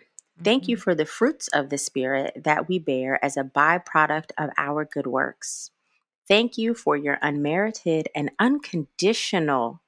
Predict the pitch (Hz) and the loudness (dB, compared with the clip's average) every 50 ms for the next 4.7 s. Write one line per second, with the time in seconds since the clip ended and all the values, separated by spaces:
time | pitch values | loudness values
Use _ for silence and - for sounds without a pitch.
0 | _ _ - - - 190 208 226 240 214 165 139 131 131 135 - - - - - | _ _ -8 -4 2 4 4 4 4 2 0 -2 -4 -4 -6 -8 -12 -12 -14 -6
1 | - 196 202 214 220 202 180 220 262 214 139 143 - _ _ _ - - - - | 0 2 4 4 4 2 2 0 0 0 -2 -6 -10 _ _ _ -20 -20 -20 -20
2 | _ _ - 269 392 466 370 196 185 190 202 - - 214 208 202 - - 254 240 | _ _ 2 2 4 4 4 4 2 2 0 0 2 2 2 2 0 0 0 2
3 | 233 190 196 202 208 196 185 180 208 269 294 233 214 - - 202 196 190 175 190 | 2 2 2 2 2 0 0 2 2 2 2 2 0 0 2 2 2 2 2 2
4 | 220 - - 214 269 247 - - - - - - - | 0 2 0 0 0 0 -2 -6 -6 -8 -10 -10 -10